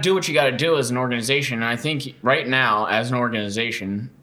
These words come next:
they'll never tell him this, but you gotta be thinking, "All right, you know, let's kind of keep looking at quarterbacks in the draft here because we can draft someone who's not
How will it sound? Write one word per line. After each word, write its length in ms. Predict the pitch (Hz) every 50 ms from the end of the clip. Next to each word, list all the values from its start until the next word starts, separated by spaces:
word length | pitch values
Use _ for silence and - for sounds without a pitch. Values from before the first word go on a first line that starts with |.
| - - -
they'll 220 | 85 98 104 107
never 200 | 107 104 101 101
tell 200 | - - 104 92 98
him 220 | 131 143 143 117
this, 240 | 98 98 101 120 -
but 240 | - 110 110 - -
you 100 | 117 117
gotta 200 | 139 139 135 123
be 100 | 123 117
thinking, 480 | - 123 120 113 113 107 101 98 - - _ - _ _ - -
"All 80 | 120 165
right, 320 | 170 151 151 156 147 - - -
you 120 | 139 151
know, 260 | 127 110 117 127 135 - - - - - -
let's 440 | 101 127 143 143 - - - - - - _ _ _ -
kind 220 | - 180 196 214
of 260 | 202 170 139 123 - -
keep 260 | - 180 175 170 -
looking 260 | 156 170 175 190 165
at 120 | 143 113 -
quarterbacks 760 | - 175 214 269 226 151 117 113 113 113 120 - - - -
in 80 | 123
the 60 | 117 107
draft 500 | 95 120 143 175 226 170 123 120 - -
here 400 | - 117 107 107 107 113 123 - - - _ _ - - - _ -
because 840 | - 123 123 - 131 120 117 113 113 113 113 113 - - - - - - _ -
we 120 | 120 123 120
can 140 | 135 123
draft 340 | 110 - 127 143 165 165 165 -
someone 520 | - 139 117 110 104 101 101 101 104 104
who's 300 | 107 113 107 104 101 104
not 400 | 107 113 120 117 113 107 - -